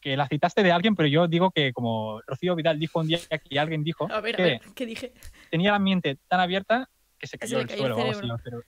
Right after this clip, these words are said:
Speaker 2: Que se le cayó el
Speaker 1: sí,
Speaker 2: cerebro.
Speaker 1: esa frase.
Speaker 2: Esto lo, se lo as-, lo asumen a Carl Sagan, pero lo dijo antes un periodista, pero bueno, digamos Carl Sagan, <laughs> que lo dijo
Speaker 1: Yo
Speaker 2: Carl
Speaker 1: digo
Speaker 2: Sagan.
Speaker 1: Rocío Vidal.
Speaker 2: <laughs> Joder, de puta madre. <laughs>
Speaker 1: No, no,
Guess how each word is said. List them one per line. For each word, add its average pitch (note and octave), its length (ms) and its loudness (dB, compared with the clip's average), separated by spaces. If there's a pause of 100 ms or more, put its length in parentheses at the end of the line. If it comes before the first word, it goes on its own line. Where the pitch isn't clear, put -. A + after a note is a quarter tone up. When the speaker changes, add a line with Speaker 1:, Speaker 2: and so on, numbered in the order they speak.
(180)
Speaker 2:
Que A3+ 120 -10
se A3+ 100 -10
le G#3+ 100 -6
cayó G#3 200 -6
el G3 40 -10
Speaker 1:
sí, - 80 -2
Speaker 2:
cerebro. G#3+ 260 -4
Speaker 1:
esa D#3+ 100 0
frase. B3+ 140 -2
Speaker 2:
Esto C#4 360 -4
lo, A#3 480 -4
se B3 100 -8
lo A3+ 300 -4
as-, - 260 -8 (120)
lo A3 160 -10
asumen A#3+ 260 -6
a A#3+ 260 -4
Carl A#3+ 160 -2
Sagan, B3 320 -4
pero A3+ 140 -6
lo G#3 80 -6
dijo A3 240 -6
antes A3+ 220 -6
un A3 100 -10
periodista, A#3 460 -6
pero G3+ 120 -8
bueno, G3+ 160 -6
digamos G3+ 420 -8
Carl G#3 220 -4
Sagan, E3 360 -10
<laughs> D4 760 -10
que C4+ 100 -12
lo G#3 80 -6
dijo G#3 180 -10
Speaker 1:
Yo E3+ 80 2
Speaker 2:
Carl F3 60 0
Speaker 1:
digo D#3+ 160 4
Speaker 2:
Sagan. C3+ 180 6
Speaker 1:
Rocío B2+ 220 0
Vidal. G#2 200 -8
Speaker 2:
<laughs> - 380 -2
Joder, A#3+ 320 -2
de A#3 60 -6
puta A#3 220 -8
madre. B3 380 -4
<laughs> - 1500 -10
Speaker 1:
No, A#2+ 200 -2
no, - 20 -20